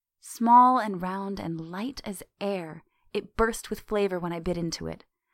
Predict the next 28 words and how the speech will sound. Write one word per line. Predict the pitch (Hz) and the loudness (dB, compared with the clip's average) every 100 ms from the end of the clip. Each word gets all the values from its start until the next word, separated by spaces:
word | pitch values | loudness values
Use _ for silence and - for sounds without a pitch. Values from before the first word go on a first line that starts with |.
| _ - | _ -6
A | 208 | -2
hybrid | 262 285 262 226 | 2 2 2 0
of | |
soufflé, | - 208 196 - 214 208 226 226 | -2 -6 -6 -2 0 2 0 -4
meringue, | 208 190 196 202 208 | -4 0 0 0 -2
and | 208 175 | -4 -6
a | 170 | -6
cookie. | - 220 - 165 - _ _ _ | -8 -10 -10 -16 -16 _ _ _
"This | 190 226 285 - | -2 0 0 -4
was | 247 | -4
a | 226 | -2
macaron," | 208 208 214 196 170 160 160 - | 0 0 0 -2 -2 -6 -10 -6
Marguerite | 170 165 165 165 - | -4 -4 -10 -12 -12
told | 175 165 | -8 -8
me. | 160 165 160 _ _ _ _ _ - | -6 -8 -10 _ _ _ _ _ -8
Clearly | - 226 226 226 | -2 0 0 0
I'd | 185 | -2
found | - 190 196 208 | -2 -2 -2 -2
what | 190 | -2
I | |
was | 185 180 | -4 -6
looking | 214 202 | -4 -4
for, | 165 151 156 156 _ _ _ _ | -4 -6 -8 -10 _ _ _ _
once | 226 269 | 4 4
again | 269 247 269 269 | 4 0 2 2
without | 196 180 196 | 2 0 0
even | 208 233 | 0 -2
looking. | 220 226 165 | -2 -6 -6